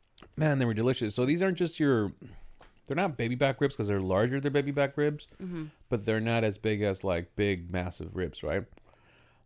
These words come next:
Speaker 1: He smoked 'em. He smoked 'em, um, but he didn't,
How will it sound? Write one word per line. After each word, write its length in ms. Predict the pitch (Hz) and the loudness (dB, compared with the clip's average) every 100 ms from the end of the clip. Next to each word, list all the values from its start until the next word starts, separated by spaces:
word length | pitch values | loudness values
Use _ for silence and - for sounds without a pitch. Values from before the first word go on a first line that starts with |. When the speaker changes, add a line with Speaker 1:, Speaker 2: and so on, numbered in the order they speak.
| _ - | _ -8
Speaker 1:
He 100 | 113 | -6
smoked 420 | - 113 127 143 | -2 0 2 2
'em. 220 | 92 85 - - _ _ - | -4 -6 -12 -20 _ _ -12
He 80 | - | -8
smoked 360 | 107 113 110 113 | -4 0 0 0
'em, 300 | 123 110 92 - - - - - | -2 -2 -6 -14 -20 -20 -18 -8
um, 380 | 82 78 55 92 - - - _ _ _ _ - - _ _ _ _ - | -4 -4 -8 -12 -20 -20 -20 _ _ _ _ -20 -20 _ _ _ _ -6
but 100 | 90 | -4
he 100 | 110 | -2
didn't, 240 | 117 110 | -4 -6